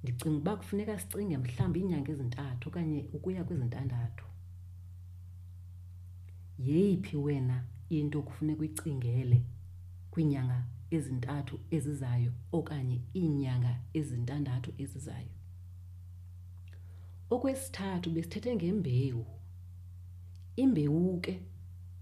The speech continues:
ibekwa bucala kwasekuqaleni.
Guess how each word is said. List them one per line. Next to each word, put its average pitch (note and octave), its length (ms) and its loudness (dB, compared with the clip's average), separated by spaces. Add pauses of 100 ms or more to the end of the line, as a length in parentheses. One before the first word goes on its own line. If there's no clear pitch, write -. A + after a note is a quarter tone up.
(120)
ibekwa F#3+ 420 2
bucala F#3 880 -2 (520)
kwasekuqaleni. C#3+ 1300 0